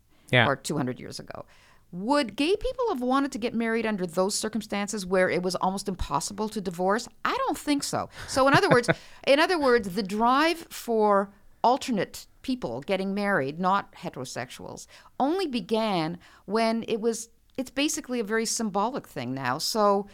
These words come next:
Speaker 2: yeah, you wanna be married, fine. You don't wanna be married, fine. It's not gonna impinge on your, on your legal rights or your right to adopt children or any of that. Um, so it's actually become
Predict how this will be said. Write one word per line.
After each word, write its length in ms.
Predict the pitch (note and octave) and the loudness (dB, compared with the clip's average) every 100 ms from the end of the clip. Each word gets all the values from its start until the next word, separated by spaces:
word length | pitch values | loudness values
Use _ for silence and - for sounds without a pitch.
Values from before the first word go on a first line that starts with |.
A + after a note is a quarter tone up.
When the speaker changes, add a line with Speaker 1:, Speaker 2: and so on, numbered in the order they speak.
| - - | -20 -2
Speaker 2:
yeah, 160 | F#4+ B2+ | 2 2
you 160 | F3+ | 0
wanna 160 | G3+ G#3 | -4 -2
be 100 | A3 | -2
married, 400 | A3 A3+ B3 A#3 | 0 0 -2 -2
fine. 320 | - C#3 C#3 | -2 0 0
You 60 | F3 | 0
don't 100 | F3+ | 0
wanna 160 | F#3+ | 0
be 80 | G3 | 0
married, 320 | G3 F#3+ G3+ | -2 -2 -2
fine. 240 | - D#3+ - | 0 0 0
It's 180 | G3+ | 0
not 200 | C#4 F4 | 2 2
gonna 180 | A4+ G4+ | 0 -2
impinge 480 | C4+ B3 C4+ C4+ B3+ | 0 0 2 2 2
on 160 | G#3+ G3+ | 0 0
your, 440 | F#3+ F#3 F3 F3+ - - - _ _ - | 2 2 2 0 -10 -20 -20 _ _ -2
on 220 | F#3 F#3 | 0 0
your 420 | F3 E3 D3+ D#3 - | 0 0 0 -2 -6
legal 340 | D#3+ G3 A#3+ A3+ | -6 -4 -2 -2
rights 560 | A3+ C#4+ - - - - | -2 -2 -6 -8 -8 -8
or 120 | D#3 | -8
your 120 | C#3+ | -6
right 220 | C#3+ E3+ F3 | -4 -4 -4
to 240 | F3+ - | -6 -6
adopt 320 | C#3+ D3+ D3 | -4 -4 -4
children 480 | - C#4+ B3+ B3+ A3+ | -4 -4 0 0 0
or 160 | F3+ - | -2 -2
any 200 | B3 A#4 G#4+ | -4 -4 -4
of 60 | |
that. 280 | G#2+ - - - - | -4 -6 -8 -12 -4
Um, 380 | F#3 F3+ E3 E3 | -2 0 -2 -4
so 500 | - - G#3 G3+ G3 - - - _ _ A#3+ | -6 0 4 4 2 -4 -20 -20 _ _ -4
it's 160 | B3 | 4
actually 340 | B3+ E4 E4 A#3 | 4 4 0 -2
become 640 | A3 - A3+ G#3 G3 G3+ | -4 -6 -2 0 -2 -6